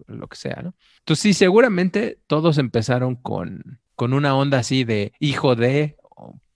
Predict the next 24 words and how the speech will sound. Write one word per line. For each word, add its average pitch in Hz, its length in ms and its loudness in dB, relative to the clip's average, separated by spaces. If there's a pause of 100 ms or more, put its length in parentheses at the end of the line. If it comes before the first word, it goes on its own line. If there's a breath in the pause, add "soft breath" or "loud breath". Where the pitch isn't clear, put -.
primo 117 400 -4
de, 135 460 -8
o 107 100 -8
lo 101 140 -8
que 123 80 -14
sea. 180 260 -6 (1120 soft breath)
Y 156 140 4
luego, 180 260 2
al 165 120 -2
parecer, 160 600 0
pues, 131 160 -2
los, 110 460 -2
los, 110 320 -4 (180)
los 117 280 -2
que, 117 180 -4 (120)
los 120 200 -2
que 131 80 -2
mueven 143 280 4
el 127 120 2
pandero, 147 640 2 (460)
que 117 100 -2
eran, 110 420 -2
eh, 98 760 -4
los, 98 1040 -6